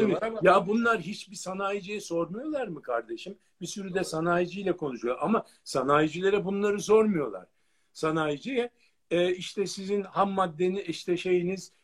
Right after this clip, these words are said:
Speaker 1: e, işçilikleriniz ne oldu? Ham maddeniz ne oldu? Şu anda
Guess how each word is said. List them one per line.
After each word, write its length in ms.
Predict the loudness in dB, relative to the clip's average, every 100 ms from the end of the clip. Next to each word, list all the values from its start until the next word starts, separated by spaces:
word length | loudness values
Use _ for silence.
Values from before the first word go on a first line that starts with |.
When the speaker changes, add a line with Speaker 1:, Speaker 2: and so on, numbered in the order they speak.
| _
Speaker 1:
e, 140 | 4 4
işçilikleriniz 1120 | 4 -8 -6 -6 -6 -2 2 2 2 0 0
ne 80 | 4
oldu? 360 | 4 4 2
Ham 220 | 2 2
maddeniz 540 | 4 2 4 4 4 2
ne 60 |
oldu? 320 | 4 4 2 -6
Şu 200 | 2 4
anda 420 | 6 6 4